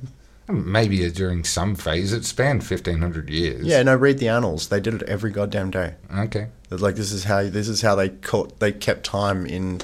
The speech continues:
Speaker 2: the Greek annals, was on a day-to-day ba-, oh, sorry, in the Roman annals, was on a day-to-day basis, whereas if you read Greek history, they have to keep referring to what game it was.
Speaker 1: You've been, you've been listening ahead.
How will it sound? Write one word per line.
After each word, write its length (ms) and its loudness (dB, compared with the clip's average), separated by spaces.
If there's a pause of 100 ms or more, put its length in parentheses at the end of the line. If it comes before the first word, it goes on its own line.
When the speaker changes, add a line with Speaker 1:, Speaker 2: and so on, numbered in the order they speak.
Speaker 2:
the 80 -4
Greek 260 -4
annals, 480 -2 (300)
was 160 -6
on 100 0
a 60 -2
day-to-day 460 2
ba-, 240 0
oh, 100 0
sorry, 240 2
in 60 0
the 60 0
Roman 260 2
annals, 400 -2
was 180 -8
on 100 -6
a 160 -4
day-to-day 400 -2
basis, 460 -4
whereas 260 -2
if 140 -10
you 100 -6
read 300 -4
Greek 220 -4
history, 340 -4
they 140 0
have 140 -2
to 80 -12
keep 180 -8
referring 400 -4
to 280 -6 (440)
what 420 2
game 380 2
it 180 -4
was. 560 -2
Speaker 1:
You've 160 -6
been, 340 0
you've 160 -6
been 200 -4
listening 320 -2
ahead. 320 -4